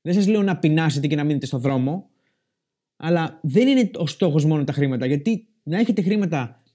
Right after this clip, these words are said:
και να είστε θλιμμένοι και με κατάθλιψη ή να έχετε προβλήματα με τις προσωπικές σας σχέσεις, δεν είστε εσείς οι ίδιοι ευχαριστημένοι με τη ζωή σας, δεν έχει κανένα νόημα. Γι' αυτό αφήστε τον εαυτό σας ελεύθερο.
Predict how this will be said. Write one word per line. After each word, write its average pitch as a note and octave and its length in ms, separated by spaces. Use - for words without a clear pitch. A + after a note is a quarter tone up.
και E3 140
να E3 140
είστε E3+ 520
θλιμμένοι E3+ 600
και C#3+ 560
με C3 180
κατάθλιψη E3 640
ή E3 180
να E3+ 100
έχετε D3 800
προβλήματα C#3 880
με C3+ 140
τις C3 440
προσωπικές C3+ 360
σας D3+ 80
σχέσεις, D#3 260
δεν E3 140
είστε G3 180
εσείς D3+ 220
οι F#3 60
ίδιοι F#3+ 160
ευχαριστημένοι C#3+ 640
με D3 120
τη C3+ 80
ζωή B2+ 240
σας, D3 320
δεν G#3 160
έχει A#3 100
κανένα G#3+ 280
νόημα. A2 380
Γι' E3 100
αυτό E3 160
αφήστε A#3 320
τον A3+ 140
εαυτό F#3 180
σας D3 120
ελεύθερο. C3+ 440